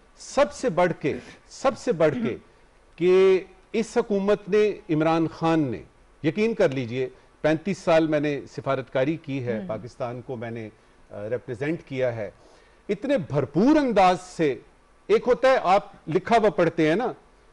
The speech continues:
Speaker 1: किसी नजमू साकिब ने एक draft लिखा, आपने तकरीर कर दी,
Speaker 2: हम्म।
Speaker 1: अच्छा,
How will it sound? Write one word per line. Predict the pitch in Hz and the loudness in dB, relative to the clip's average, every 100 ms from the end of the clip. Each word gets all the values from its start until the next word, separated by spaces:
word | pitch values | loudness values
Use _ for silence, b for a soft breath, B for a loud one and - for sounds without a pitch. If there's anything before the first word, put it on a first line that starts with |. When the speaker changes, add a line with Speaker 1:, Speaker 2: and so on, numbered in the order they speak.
| _ | _
Speaker 1:
किसी | 190 185 | -4 0
नजमू | 202 196 170 | 0 0 0
साकिब | 190 202 196 196 160 | 0 0 0 -2 0
ने | 185 | 0
एक | 151 | 0
draft | 135 147 175 160 | 0 0 0 -2
लिखा, | 151 - 170 165 - - - | -4 2 2 2 0 -6 2
आपने | 156 156 | 2 2
तकरीर | 170 139 160 165 | -4 0 0 0
कर | - 117 | 0 -2
दी, | 80 | -4
Speaker 2:
हम्म। | 123 202 170 156 156 _ | -12 -12 -12 -18 -20 _
Speaker 1:
अच्छा, | 160 170 | -2 -2